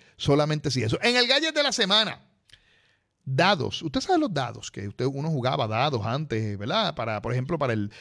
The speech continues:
había gente que jugaba dados con las cartas y qué sé yo, ¿verdad? Sanamente, porque también se juegan en los casinos. Pues resulta ser, mis queridos amigos, que ahora hay unos dados digitales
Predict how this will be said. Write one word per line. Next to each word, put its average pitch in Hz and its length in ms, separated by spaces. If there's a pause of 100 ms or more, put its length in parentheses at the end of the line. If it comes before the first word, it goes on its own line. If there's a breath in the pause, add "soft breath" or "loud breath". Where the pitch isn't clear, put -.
(100 loud breath)
había 127 360
gente 156 280
que 135 120
jugaba 127 340
dados 131 380
con 123 160
las 110 120
cartas 131 540
y 117 80
qué 127 100
sé 147 140
yo, 135 160
¿verdad? 240 320
Sanamente, 233 580
porque 120 160
también 123 220
se 190 80
juegan 175 280
en 196 40
los 135 120
casinos. 220 520 (480 loud breath)
Pues 220 160
resulta 339 380
ser, 120 400
mis 127 120
queridos 135 300
amigos, 123 460 (340 soft breath)
que 143 140
ahora 185 180
hay 233 80
unos 233 220
dados 160 320
digitales 139 760